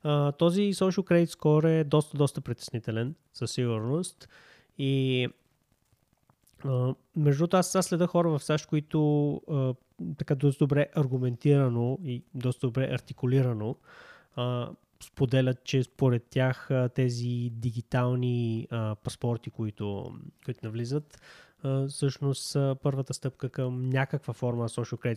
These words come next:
score, защото Европа няма да, няма да, няма толкова лесно да се съгласи с, с това нещо. В смисъл, все пак Европа и сащ имат вече вековни, нали, демократични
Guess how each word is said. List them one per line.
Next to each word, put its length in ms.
score, 140
защото 340
Европа 400
няма 280
да, 420
няма 520
да, 100
няма 520
толкова 280
лесно 180
да 40
се 80
съгласи 340
с, 160
с 260
това 160
нещо. 260
В 20
смисъл, 200
все 120
пак 240
Европа 380
и 40
сащ 300
имат 160
вече 320
вековни, 600
нали, 300
демократични 880